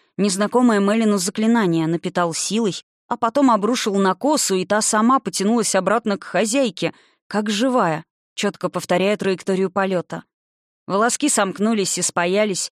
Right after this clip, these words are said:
а через мгновение коса резко вытянулась параллельно полу, заломившись в месте, где её должна была держать рукой принцесса,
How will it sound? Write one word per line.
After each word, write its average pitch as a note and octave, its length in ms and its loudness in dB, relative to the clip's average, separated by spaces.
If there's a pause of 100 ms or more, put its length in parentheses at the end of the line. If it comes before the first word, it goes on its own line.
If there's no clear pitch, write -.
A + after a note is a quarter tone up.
(320)
а G#3 100 -8
через F3+ 320 -2
мгновение F#3 640 2
коса A3 320 2
резко G#3+ 340 0
вытянулась G3 580 0
параллельно F#3+ 580 0
полу, G#3+ 480 0 (400)
заломившись F#3+ 760 0
в F3 60 -2
месте, G3+ 480 2
где E3 220 0
её F3+ 180 0
должна F3+ 460 0
была F3+ 240 2
держать F3 440 -2
рукой F3+ 320 0
принцесса, D#3+ 800 -2